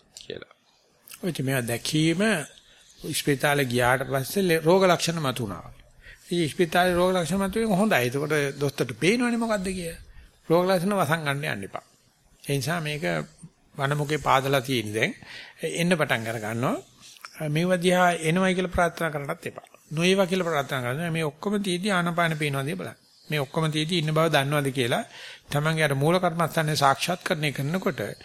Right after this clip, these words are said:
Speaker 2: මූල කර්මස්ථානයේ හරහා වැඩෙන සතිය අනුව මේක ඉබේම මේ, මේක සතිය වැඩනකොට මේවා ඉබේම දුර්වල වීම සහ උත්තර දීම ලැබෙනවා. ඒ නිසා මේවා තියාගෙන අතුරු ඵලයකට ප්‍රධාන ඵලයේ වශයෙන්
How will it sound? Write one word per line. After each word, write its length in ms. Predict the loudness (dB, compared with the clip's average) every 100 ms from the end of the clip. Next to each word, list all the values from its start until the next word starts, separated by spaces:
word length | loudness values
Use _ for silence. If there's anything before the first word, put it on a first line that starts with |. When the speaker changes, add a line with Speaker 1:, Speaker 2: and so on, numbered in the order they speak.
| -20 -20 -2
Speaker 2:
මූල 240 | 2 4
කර්මස්ථානයේ 640 | 4 4 2 2 0 2
හරහා 260 | 2 4 4
වැඩෙන 280 | 4 2 2
සතිය 380 | 2 2 2 4
අනුව 300 | 2 2 0 -4 -10 -10
මේක 200 | -6 -2
ඉබේම 540 | -2 0 2 4 2 0 -4 -4 -16 -20 -20 -8
මේ, 200 | -4 -4
මේක 260 | -2 -2 -2 -6 -6
සතිය 320 | -4 -2 0
වැඩනකොට 460 | 0 0 0 -2 -2 -6 -10 -16
මේවා 260 | -8 -2 0
ඉබේම 640 | 0 2 2 4 2 0 -4 -6 _ _ _ _ _ -12
දුර්වල 360 | 0 2 2 0
වීම 260 | 0 -2
සහ 140 | -2 0 2 2 -2 -10
උත්තර 280 | -2 0 0
දීම 200 | -2 -2
ලැබෙනවා. 400 | -4 -4 -10 -14 -18 -18
ඒ 120 | -8
නිසා 200 | -4 -2
මේවා 220 | 0 -2 -2
තියාගෙන 360 | 0 0 -2
අතුරු 320 | -4 0 0
ඵලයකට 480 | 2 0 0 -2 -2 -2 -4 _ _ _ -4
ප්‍රධාන 340 | 0 0 0
ඵලයේ 300 | 0 0 0
වශයෙන් 320 | 0 -2 -2